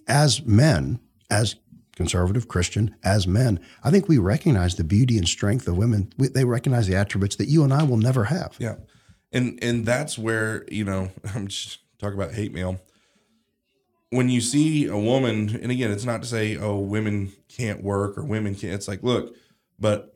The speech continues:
Speaker 2: <clears throat> to me, you know, I, I have a, my wife has a college degree. She was on track to be an executive at, you know, at the institution that she was working at.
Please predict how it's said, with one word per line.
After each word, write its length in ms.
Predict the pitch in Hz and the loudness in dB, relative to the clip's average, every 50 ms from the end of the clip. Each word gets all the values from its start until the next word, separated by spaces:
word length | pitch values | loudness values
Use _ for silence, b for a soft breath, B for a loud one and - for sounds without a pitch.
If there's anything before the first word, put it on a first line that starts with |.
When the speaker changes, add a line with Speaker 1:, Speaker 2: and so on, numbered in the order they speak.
| 123 120 113 | -6 -6 -6
Speaker 2:
<clears throat> 180 | 101 101 - - | -6 -8 -8 -4
to 100 | - 110 | -2 2
me, 500 | 120 143 156 147 131 120 117 117 117 120 | 4 4 4 4 4 2 0 -2 -4 -6
you 80 | - 110 | -4 -2
know, 280 | 110 104 101 95 - - | -2 0 -2 -2 -4 -6
I, 280 | - 113 120 95 82 117 | -4 -4 -4 -2 0 2
I 20 | 131 | 2
have 120 | 139 156 | 2 2
a, 200 | 107 98 - - - | 0 -2 -4 -6 -6
my 180 | 101 110 127 139 | -2 0 2 2
wife 420 | 117 113 110 110 110 104 107 - | 2 2 2 2 0 -2 -4 -6
has 220 | 117 117 107 107 107 | -4 -4 -4 -2 -4
a 40 | 104 | -4
college 360 | - 113 113 110 107 104 95 | -2 0 0 0 0 -2 -6
degree. 540 | 95 95 101 101 104 104 98 98 98 - - | -6 -4 -2 0 0 0 0 -2 -4 -4 -6
She 220 | - - 113 117 | -8 -6 -4 -2
was 180 | 113 107 101 107 | -2 -2 -2 0
on 240 | 107 104 101 98 | 0 0 0 -2
track 400 | 98 - - 107 107 104 101 - - | -4 -4 -2 0 0 0 0 -2 -6
to 80 | - | -8
be 240 | 98 101 101 101 104 101 | -6 -4 -4 -2 -2 -4
an 80 | 98 | -4
executive 580 | 95 95 98 107 107 107 107 104 104 101 95 98 | -6 -6 -4 -4 -4 -4 -4 -4 -4 -4 -2 -2
at, 180 | 98 90 - | -4 -4 -6
you 140 | - 90 95 | -8 -8 -6
know, 240 | 95 95 92 - - | -6 -6 -8 -8 -10
at 80 | 95 98 | -10 -8
the 100 | 101 98 | -6 -6
institution 440 | 98 95 - - 104 98 - 101 | -6 -6 -6 -6 -8 -6 -6 -8
that 100 | 92 - | -10 -8
she 120 | - - 110 | -8 -6 -6
was 140 | 98 98 95 | -6 -6 -4
working 340 | 95 95 95 101 101 98 | -6 -6 -6 -4 -4 -4
at. 280 | 95 95 95 90 - | -2 -2 -4 -4 -6